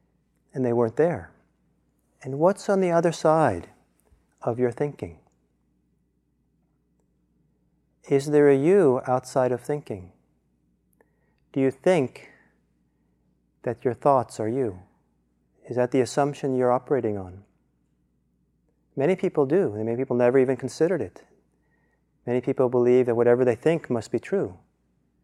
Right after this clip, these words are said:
because they've never been told otherwise. Or sometimes people believe that nothing they bel-, n-, nothing they think is true. But we take our thoughts very seriously.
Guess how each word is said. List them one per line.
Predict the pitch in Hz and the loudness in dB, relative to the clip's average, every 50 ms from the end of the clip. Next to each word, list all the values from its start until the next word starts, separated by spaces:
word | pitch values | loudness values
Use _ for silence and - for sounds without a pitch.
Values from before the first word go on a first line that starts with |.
| _ _ _ _ _ _ _ | _ _ _ _ _ _ _
because | - 117 - - 110 104 101 - - - - - _ _ _ _ _ _ _ _ _ _ _ _ _ _ _ _ _ _ _ _ _ _ _ _ _ _ _ _ _ | -12 -12 -6 -4 -4 -4 -4 -6 -12 -20 -20 -20 _ _ _ _ _ _ _ _ _ _ _ _ _ _ _ _ _ _ _ _ _ _ _ _ _ _ _ _ _
they've | - 131 110 | -14 -10 -8
never | 110 104 104 104 | -6 -6 -6 -4
been | 104 101 | -6 -6
told | 98 - 120 110 107 98 | -4 0 2 2 2 2
otherwise. | 95 123 175 180 131 92 98 143 160 - - _ _ _ _ _ _ _ _ _ _ _ _ _ _ _ _ _ _ _ _ _ _ _ - _ _ _ _ _ _ - | 0 -2 -2 -2 -2 -4 -4 -8 -12 -14 -20 _ _ _ _ _ _ _ _ _ _ _ _ _ _ _ _ _ _ _ _ _ _ _ -20 _ _ _ _ _ _ -6
Or | 123 113 | -4 0
sometimes | - 156 156 151 - 147 127 - | 0 0 0 2 0 -2 -2 2
people | 139 139 | 2 2
believe | 127 131 127 123 127 127 127 120 | 2 4 2 2 4 2 2 2
that | 123 113 - - | 0 -2 -2 -4
nothing | - 135 170 175 214 190 151 | -2 -2 -2 0 0 0 0
they | 127 113 107 113 - _ - | 0 -2 -2 -4 -8 _ -4
bel-, | - 120 117 - - | -4 -4 -4 -4 -6
n-, | 131 139 | -6 0
nothing | 156 165 175 208 190 | 2 4 4 4 4
they | 160 131 | 4 2
think | 113 - 123 107 101 - | 2 2 -4 -4 -2 -6
is | 101 - | -8 -8
true. | - - 113 98 92 92 - _ _ _ _ _ _ _ _ _ _ _ _ _ _ _ _ _ _ _ _ _ _ _ _ _ _ _ _ _ _ _ _ _ _ | -8 -8 -8 -8 -8 -10 -20 _ _ _ _ _ _ _ _ _ _ _ _ _ _ _ _ _ _ _ _ _ _ _ _ _ _ _ _ _ _ _ _ _ _
But | - 135 | -2 -2
we | 131 131 | -2 0
take | - 170 165 170 - | 2 0 0 2 0
our | 160 143 | -2 0
thoughts | - 170 156 139 - - | 0 0 0 0 -2 -2
very | - 143 143 160 165 151 | 0 0 0 0 -2 -4
seriously. | - - 151 143 143 135 117 - - - 98 95 92 | -6 -6 -4 -4 -4 -4 -6 -8 -12 -16 -16 -16 -16